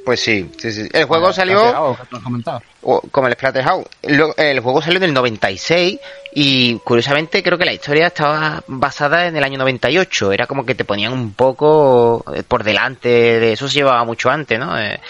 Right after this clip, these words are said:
Speaker 1: como las películas de aquella época, ¿no? Dos mil cuarenta y nueve <laughs> y cosas así. Pues interesante este
Speaker 2: Sí, aparte
Speaker 1: Resident
Speaker 2: tenía
Speaker 1: Evil.
Speaker 2: ese, esa, ese, esos tonos de película de, de terror de, de la época,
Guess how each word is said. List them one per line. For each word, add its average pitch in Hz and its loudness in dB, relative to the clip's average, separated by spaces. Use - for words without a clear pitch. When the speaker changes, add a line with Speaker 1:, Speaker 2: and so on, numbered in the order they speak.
Speaker 1:
como - -2
las 95 -4
películas 117 0
de 117 0
aquella 117 2
época, 113 -2
¿no? 131 -2
Dos - 0
mil 208 0
cuarenta 185 0
y 151 0
nueve 175 0
<laughs> - -2
y 127 -6
cosas 117 0
así. 143 -4
Pues 139 4
interesante 131 -2
este 123 2
Speaker 2:
Sí, 127 0
aparte 127 0
Speaker 1:
Resident 139 -2
Speaker 2:
tenía 147 2
Speaker 1:
Evil. 143 -2
Speaker 2:
ese, 143 -12
esa, 127 -4
ese, 131 -6
esos 120 -4
tonos 135 -2
de 120 -2
película 123 0
de, 117 2
de 110 0
terror 107 0
de, 113 -8
de 104 -4
la 104 -2
época, 113 -6